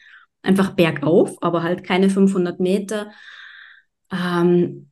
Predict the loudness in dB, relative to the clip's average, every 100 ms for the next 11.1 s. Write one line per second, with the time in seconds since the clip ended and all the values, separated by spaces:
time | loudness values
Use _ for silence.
0 | -8 0 2 4 4 2 0 0 0 0
1 | 2 4 4 4 2 -2 -8 -4 -2 0
2 | 2 2 0 -2 -4 -2 0 -2 -4 -10
3 | -14 -6 -4 -4 0 2 2 -2 -2 -2
4 | 2 2 0 -2 -10 -12 -10 -10 -10 -10
5 | -8 -4 0 2 2 0 -2 -2 0 2
6 | 2 0 -2 0 2 0 -4 _ _ _
7 | -18 -12 -8 -2 -2 -2 -4 -6 -8 -4
8 | -4 -4 -6 -6 -4 -4 -2 -2 -2 0
9 | 0 4 4 2 0 2 0 0 2 2
10 | 0 -4 -2 -2 -2 -2 0 0 0 -2
11 | -2